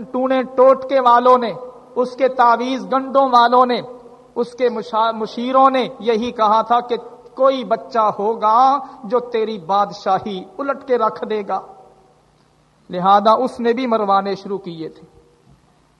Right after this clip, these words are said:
اور ابراہیم علیہ الصلوۃ والسلام کو بھی اللہ نے اس موسم میں، اس سال میں بچایا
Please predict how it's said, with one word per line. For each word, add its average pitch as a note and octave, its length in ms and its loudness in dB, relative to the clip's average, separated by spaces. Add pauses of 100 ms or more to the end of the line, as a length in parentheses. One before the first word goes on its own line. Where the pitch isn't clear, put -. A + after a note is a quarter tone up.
اور G3+ 120 0
ابراہیم A#3 640 2
علیہ A3+ 200 2
الصلوۃ G#3+ 600 2
والسلام G#3+ 520 4
کو A#3+ 140 2
بھی A#3+ 140 2
اللہ A#3 320 4
نے A3+ 180 -2 (800)
اس D4 240 0
موسم B3+ 500 4
میں، C4 140 0
اس B3 420 -2
سال C4 380 8
میں D4 160 2
بچایا B3+ 640 4